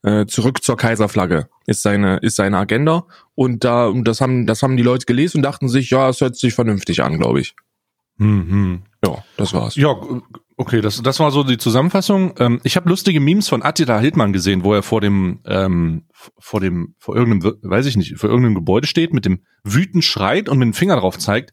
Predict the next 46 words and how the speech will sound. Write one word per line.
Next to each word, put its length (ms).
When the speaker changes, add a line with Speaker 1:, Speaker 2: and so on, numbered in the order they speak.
Speaker 1:
Mhm. 100
Speaker 2:
Und 100
dann 100
gab's 160
so 80
eine, 240
so 120
eine 100
Meme-Compilation, 960
wo 140
er 140
ausgeschnitten 600
wurde. 320
Und 80
dann 120
hat 120
jemand 240
sich 120
die 100
Zeit 260
gemacht, 260
so 80
eine 140
Art 160
Tourismusguide 800
Speaker 1:
Das 120
hab 120
ich 80
Speaker 2:
in 60
Attila, 360
Speaker 1:
gesehen, 160
durch 200
Berlin. 320
Speaker 2:
in 60
Attila, 460
ja, 200
ja, 200
durch 180
Berlin 300
zu 100
machen. 220
Und 100
das 140
war 100
mega 380
witzig, 460